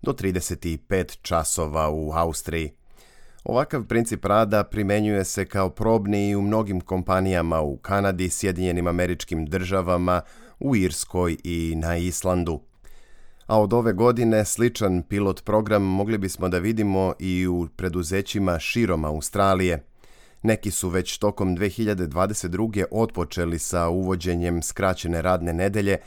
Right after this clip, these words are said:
a sada se očekuje i veći broj firmi koji će preduzeti isto.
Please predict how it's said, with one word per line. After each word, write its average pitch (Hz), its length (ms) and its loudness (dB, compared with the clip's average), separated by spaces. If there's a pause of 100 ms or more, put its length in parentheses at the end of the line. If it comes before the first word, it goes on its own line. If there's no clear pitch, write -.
(240)
a 127 80 -2
sada 87 280 0
se 87 340 -2
očekuje 90 720 -2 (220)
i 117 120 0
veći 87 340 -2
broj 85 240 -2
firmi 80 400 -4
koji 82 340 -4
će 82 180 -6
preduzeti 80 760 -4
isto. 85 400 -4